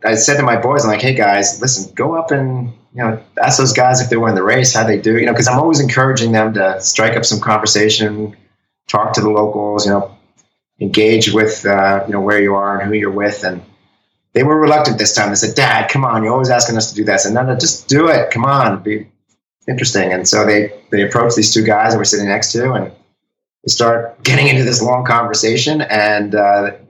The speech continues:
the guys seemed to be really interested in our kids. So I walk over and we, we end up, uh, we, we find out that they had picked Mark Richards, who was the captain of the winning boat, and Bob Oatley, who was the owner of Wild Oats, which was the winner of that year's race.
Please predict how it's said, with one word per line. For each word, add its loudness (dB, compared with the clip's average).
the -8
guys 2
seemed 0
to 2
be -2
really 2
interested -2
in 2
our 0
kids. 2
So 2
I 2
walk 0
over 0
and -2
we, -6
we 0
end 2
up, 2
uh, 2
we, -2
we -4
find 0
out 4
that -2
they 4
had -2
picked -2
Mark 0
Richards, 0
who 2
was 0
the -2
captain -2
of -8
the -4
winning -6
boat, -2
and 0
Bob 2
Oatley, 0
who 0
was -2
the 0
owner 0
of -6
Wild 2
Oats, 0
which -6
was -2
the 0
winner 0
of 0
that 2
year's 0
race. 0